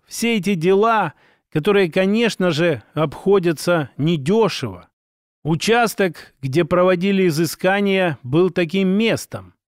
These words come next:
догадался я. "Верно", кивнул геолог, "хотя официально все было оформлено как надо. У нас была лицензия на разведку. Не на добычу пока.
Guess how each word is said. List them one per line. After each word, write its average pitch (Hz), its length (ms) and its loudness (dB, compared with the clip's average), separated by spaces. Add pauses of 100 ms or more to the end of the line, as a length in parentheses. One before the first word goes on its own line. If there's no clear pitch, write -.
(100)
догадался 147 640 0
я. 131 380 -2 (720)
"Верно", 247 640 0 (160)
кивнул 170 460 0
геолог, 143 680 -2 (140)
"хотя 180 340 0
официально 208 800 0 (180)
все 214 340 0
было 175 300 2
оформлено 185 640 0
как 175 220 -4
надо. 147 500 -4 (340)
У 170 120 0
нас 226 260 2
была 196 600 0
лицензия 151 1040 -2
на 143 160 -2
разведку. 151 760 -2 (420)
Не 180 100 0
на 233 120 2
добычу 220 560 0
пока. 110 440 -8